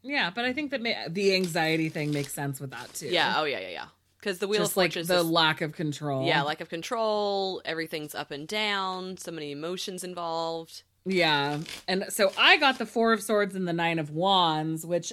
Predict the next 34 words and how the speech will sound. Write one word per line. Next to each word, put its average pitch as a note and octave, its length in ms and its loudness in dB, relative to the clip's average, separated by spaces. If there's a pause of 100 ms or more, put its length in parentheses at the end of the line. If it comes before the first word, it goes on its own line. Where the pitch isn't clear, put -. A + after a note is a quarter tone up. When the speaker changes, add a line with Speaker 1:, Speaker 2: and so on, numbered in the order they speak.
Speaker 1:
I F#3 120 -6
think C#4+ 260 -8
in D4 120 -4
this B3 200 -6
context A3 580 -4
is F#3 180 -8
just, F3+ 200 -6
like, F3+ 260 -2 (420)
the G3 100 2
helpful A3+ 300 4
advice F#3+ 440 2
of D#3+ 200 -2
resting F3 440 0
when F#3+ 140 -2
you F3 100 -2
need E3 220 -2
to E3+ 100 -6
rest, D3+ 680 -2 (640)
because F3+ 960 4
it F#3+ 120 2
can G3 140 0
be G3 120 2
really F3+ 260 2
tempting F3 380 -2
when F3+ 100 -2
you're E3 120 -2
starting E3 340 -2
a E3 40 0
new D#3+ 160 0
venture E3 560 0
to E3 640 0
just, E3 340 -4
like, D3+ 360 0 (460)
not G3 520 4